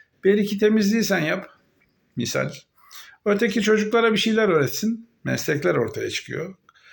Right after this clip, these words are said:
Toplumumuz böylelikle bin kişiyi, yüz bin kişiyi, on milyar kişiyi buluyor. Sonra bu çok ihtiyaç duyduğumuz ama lüzumundan fazla büyüttüğümüz kalabalığın içerisinden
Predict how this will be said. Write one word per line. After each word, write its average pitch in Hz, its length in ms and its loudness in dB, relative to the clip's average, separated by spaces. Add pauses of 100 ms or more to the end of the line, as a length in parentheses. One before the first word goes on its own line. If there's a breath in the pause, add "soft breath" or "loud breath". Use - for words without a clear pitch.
(220 loud breath)
Toplumumuz 277 560 2
böylelikle 196 540 2
bin 214 160 2
kişiyi, 160 360 -2
yüz 180 240 0
bin 143 120 0
kişiyi, 175 520 -2
on 180 220 -2
milyar 139 360 0
kişiyi - 280 -6
buluyor. - 400 -6 (1600 soft breath)
Sonra 277 300 0
bu 262 80 0
çok 302 240 0
ihtiyaç 214 380 0
duyduğumuz 214 360 2
ama 175 280 2
lüzumundan 196 480 2
fazla 170 340 0
büyüttüğümüz 175 440 -2
kalabalığın 165 480 2
içerisinden 175 720 0